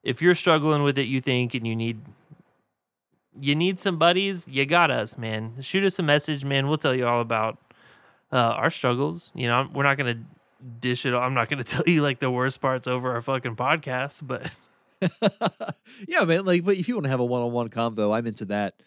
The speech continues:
Speaker 2: Uh, I'm thinking, I'm thinking about trying yoga. I think I might start yoga.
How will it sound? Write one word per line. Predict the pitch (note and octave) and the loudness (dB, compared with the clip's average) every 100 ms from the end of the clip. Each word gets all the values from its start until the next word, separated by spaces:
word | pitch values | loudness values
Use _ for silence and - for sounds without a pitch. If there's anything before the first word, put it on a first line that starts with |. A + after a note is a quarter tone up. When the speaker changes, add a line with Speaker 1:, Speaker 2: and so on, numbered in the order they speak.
| _ _ - | _ _ -10
Speaker 2:
Uh, | G2+ G2+ F#2 | -6 -6 -6
I'm | - F4 | -6 0
thinking, | A#4+ A#4 D4+ | 2 2 0
I'm | D#3+ F#3 | -4 -6
thinking | G4 F#4+ | -6 -4
about | C#4+ F3 | -2 -2
trying | C3+ A2+ | -4 -8
yoga. | F#2+ G2 G2+ D#2 | -8 -8 -8 -10
I | E2 | -14
think | C3+ | -10
I | D#3+ | -8
might | C3 | -8
start | - G2+ F#2+ | -10 -10 -12
yoga. | F2 E2+ | -14 -18